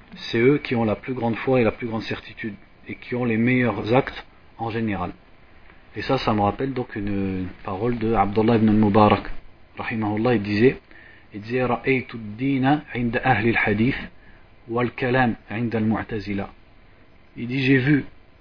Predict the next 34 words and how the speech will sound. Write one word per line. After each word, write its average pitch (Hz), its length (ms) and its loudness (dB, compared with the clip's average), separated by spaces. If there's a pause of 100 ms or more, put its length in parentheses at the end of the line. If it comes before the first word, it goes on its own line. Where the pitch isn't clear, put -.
(240)
la 110 160 -4
religion 123 520 6
chez - 180 8
les 110 160 6
gens 131 140 8
du 123 100 8
hadith, 135 420 6 (560)
et 110 80 -6
j'ai 117 160 2
vu 123 160 2
la 117 120 6
spéculation, 123 680 -2
le - 360 -10
fait 107 160 -6
de 110 80 -4
parler, 120 420 10 (340)
chez 117 220 -4
les 117 100 0
Mu'tazila. 98 640 -2 (800)
C'est-à-dire, 117 480 -6
ça, 123 200 -4
c'est, 104 320 0 (520)
euh, 90 360 -8
une, 104 280 -4
une 113 100 2
attestation, 120 600 2
un 104 80 8
témoignage 123 580 8
d'un 101 140 6
grand 117 340 8
imam, 123 420 12
Abdullah 110 420 0
ibn 120 100 4
al-Mubarak, 107 720 6